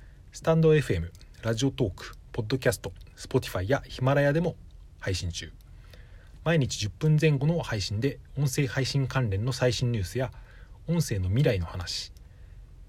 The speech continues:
これからラジオを始めたい人や始めたばかりという方の参考になる話もしています。気になる方はフォローをお願いいたします。はい、えー、今日は九月九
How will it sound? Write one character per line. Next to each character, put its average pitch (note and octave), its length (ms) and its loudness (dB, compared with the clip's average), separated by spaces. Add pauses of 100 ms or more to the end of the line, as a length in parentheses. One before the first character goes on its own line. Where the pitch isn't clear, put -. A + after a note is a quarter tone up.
(140)
こ - 100 -4
れ D3+ 60 2
か D#3 120 2
ら D3+ 60 6
ラ D#3+ 140 8
ジ C3 140 2
オ A2+ 80 2
を G#2 40 0
始 G2+ 220 0
め A2+ 80 0
た A2 100 2
い G2+ 80 0
人 B2 140 -2
や D3 180 4 (400)
始 A2+ 200 -6
め B2 80 2
た B2 100 2
ば B2+ 100 4
か A2+ 120 2
り G#2 80 -2
と A2 180 -8
い G2+ 80 -2
う F#2+ 60 -4
方 G2 200 -4
の D#3+ 220 0
参 A#2 240 -4
考 A#2 160 0
に A2+ 80 0
な A2+ 80 2
る G2 60 0
話 F#2 340 -2
も D3+ 60 2
し - 80 -2
て - 80 -6
い F2 60 -2
ま D#2+ 120 -8
す。 - 160 -10 (800)
気 - 100 -10
に B2 60 4
な A#2+ 80 2
る G2 80 -2
方 A#2+ 200 4
は C#3+ 120 8
フ - 140 0
ォ A#2 40 4
ロ G2+ 60 4
ー - 40 4
を C3+ 100 8 (120)
お - 60 -6
願 F#2 240 -2
い - 20 -6
い E2+ 40 -10
た - 140 -10
し - 120 -4
ま A2+ 100 2
す。 - 200 -2 (1080)
は - 140 -2
い、 D#3+ 100 -2 (120)
え F#2+ 440 -4
ー、 - 80 -8
今 G#2+ 120 0
日 F2+ 60 0
は F2 80 -4
九 - 120 -2
月 - 320 4
九 - 240 -2